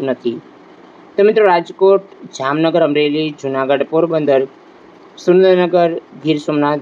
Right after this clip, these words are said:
દ્વારકા, ભાવનગર, સુરેન્દ્રનગર, ગીર સોમનાથ અને બોટાદ સહિતના જિલ્લાઓમાં લિંક ન કરાવ્યું રેશન કાર્ડ ધારકો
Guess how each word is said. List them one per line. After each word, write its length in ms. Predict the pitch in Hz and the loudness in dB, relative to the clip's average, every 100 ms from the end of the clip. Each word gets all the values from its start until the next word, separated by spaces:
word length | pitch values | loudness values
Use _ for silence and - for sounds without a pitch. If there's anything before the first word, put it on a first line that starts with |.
| 139 | -2
દ્વારકા, 280 | 135 131 | -2 0
ભાવનગર, 600 | 131 127 131 131 135 127 127 - - - - - | -2 -2 -2 -2 0 0 -4 -14 -20 -20 -20 -2
સુરેન્દ્રનગર, 480 | 175 175 170 170 165 | 0 2 2 2 0
ગીર 300 | 156 147 156 | 0 -4 -4
સોમનાથ 440 | 156 143 139 139 - | -4 -6 -4 -6 -4
અને 220 | 143 135 | -4 -2
બોટાદ 460 | 131 131 127 160 | 0 -2 0 -2
સહિતના 560 | 160 - 131 127 135 123 - - - - - | -2 -2 -2 -4 -8 -8 -12 -20 -20 -20 -12
જિલ્લાઓમાં 520 | - 165 180 185 180 | 0 2 2 2 0
લિંક 340 | 156 143 165 170 | -2 -2 -2 -2
ન 180 | 151 143 | -4 -4
કરાવ્યું 420 | 143 131 135 131 | -2 0 0 0
રેશન 300 | 131 - 143 | -2 -6 -6
કાર્ડ 200 | 143 135 | -4 -4
ધારકો 440 | 127 127 123 123 | -2 -2 0 -4